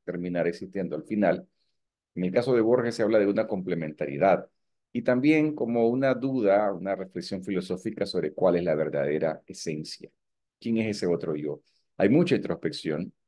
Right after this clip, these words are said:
y, eh, aunque se le retrata casi como un adversario, en realidad al final hay una suerte de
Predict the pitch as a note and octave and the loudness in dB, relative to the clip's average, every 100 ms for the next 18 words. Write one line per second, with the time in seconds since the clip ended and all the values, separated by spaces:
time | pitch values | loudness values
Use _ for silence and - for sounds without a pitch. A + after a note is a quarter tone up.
0 | _ _ _ _ _ _ _ _ - F#2 | _ _ _ _ _ _ _ _ -6 -2
1 | G2 G#2+ A#2+ - _ _ _ - F#2+ F#2 | 2 4 2 -2 _ _ _ 2 6 6
2 | F2+ G2+ G2+ F#2+ G2+ F#2+ F#2+ - - G#2 | 6 4 2 2 4 4 2 -2 -8 -4
3 | F#2+ F#2 G2 G#2+ - A2 A2+ A2 A#2+ G#2+ | 0 0 2 0 0 0 0 -2 -8 -6
4 | A2 A2 G#2+ A2 - C3 B2 A2+ G#2+ F2+ | -2 -2 0 -2 2 2 4 4 2 0
5 | F2 G2 A2 G#2+ G#2 - F#2+ F#2 F2 F#2+ | 0 2 4 4 4 0 -8 -8 -6 -4
6 | F#2+ F#2 F2+ F2 - E2+ E2 F2+ E2+ D#2 | -2 -2 -4 -8 -6 -6 -4 -2 -2 -2
7 | D#2+ D#2+ D#2+ D2+ | -2 0 -2 -4